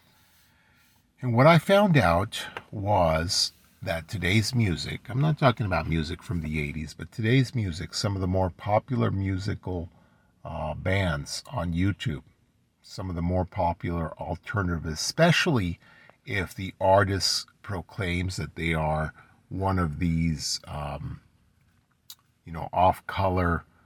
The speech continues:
uh, gay or lesbian groups. They, they might not have even the lyrics to it. But today,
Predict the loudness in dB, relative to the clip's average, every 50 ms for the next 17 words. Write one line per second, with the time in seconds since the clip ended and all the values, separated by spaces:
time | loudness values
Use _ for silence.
0 | _ _ _ _ _ _ _ _ _ -12 -6 -4 -2 0 0 0 0 0 0 -2
1 | -2 -4 -8 -12 _ _ _ _ -10 -8 -4 0 2 2 4 4 2 2 2 0
2 | 0 -2 -2 -2 -2 0 0 0 0 0 0 -2 -4 -6 -6 -4 -4 -4 -2 -2
3 | -2 -2 -2 -4 -6 -6 -8 -8 -8 -8 _ _ _ _ _ _ _ _ _ _
4 | -8 -4 -2 -2 -2 2 4 6 8 8 10 10 8 8 8 6 6 6 6 8
5 | 8 8 6 6 4 4 4 4 4 4 4 4 2 2 2 0 -2 -2 2 4
6 | 6 6 4 2 0 -4 -10 -14 -14 -12 -10 -10 -10 -10 -10 -14 _ _ _ _
7 | _ _ _ _ _ _ _ _ _ _ _ _ -18 -16 -12 -10 -6 -2 0 2
8 | 4 4 6 6 4 4 2